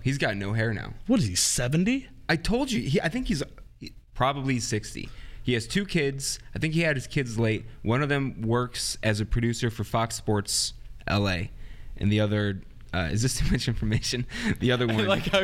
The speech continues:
Speaker 3: you know <laughs> his kids'
Speaker 1: Oh, yeah, I know
Speaker 3: occupation.
Speaker 1: everything. The other one, she's about to graduate from U C Davis. Very, both of them got s-, full
Speaker 2: Where's U C
Speaker 1: scholarships.
Speaker 2: Davis?
Speaker 1: Northern California.
Speaker 2: Is, okay, what do you consider Northern California? Where's U C Davis? Is it by San Francisco?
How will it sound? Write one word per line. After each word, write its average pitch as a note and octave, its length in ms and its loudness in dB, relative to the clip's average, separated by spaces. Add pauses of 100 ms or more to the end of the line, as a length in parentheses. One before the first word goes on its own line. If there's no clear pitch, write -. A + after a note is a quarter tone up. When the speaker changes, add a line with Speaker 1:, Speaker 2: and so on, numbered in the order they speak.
Speaker 3:
you G#3 160 2
know F3 540 0 (220)
<laughs> C4 100 0 (200)
his E4 240 2
kids' E3 260 0
Speaker 1:
Oh, D3 120 6
yeah, C3 160 6
I B2 80 6
know C3+ 140 4
Speaker 3:
occupation. - 20 4
Speaker 1:
everything. A2+ 360 2
The B2 100 6
other C3+ 140 2
one, A#2 200 2
she's A2 260 0
about G#2+ 240 2
to G#2 60 -6
graduate G2+ 420 2
from G2 120 2
U F#2 100 2
C E2+ 160 -4
Davis. E2+ 500 -4 (160)
Very, D3 220 2 (240)
both F#3 240 0
of F3+ 80 0
them D#3 140 4
got C#3 140 2
s-, - 120 -8
full - 140 -2
Speaker 2:
Where's - 160 2
U - 20 0
C F#3+ 60 0
Speaker 1:
scholarships. C3 460 2 (200)
Speaker 2:
Davis? - 280 -10 (380)
Speaker 1:
Northern G#2 320 2
California. D2 560 -2 (160)
Speaker 2:
Is, A#2 140 -2 (1000)
okay, D3 220 4
what C#3+ 160 2
do G3+ 40 4
you A3 80 4
consider C#3+ 440 4
Northern A2+ 420 4
California? F#2+ 540 0
Where's D3+ 500 4
U A2 80 2
C G#2 160 0
Davis? F#2 300 0
Is B2 160 2
it - 80 -2
by B2 100 4
San A2+ 240 0
Francisco? A2+ 380 -2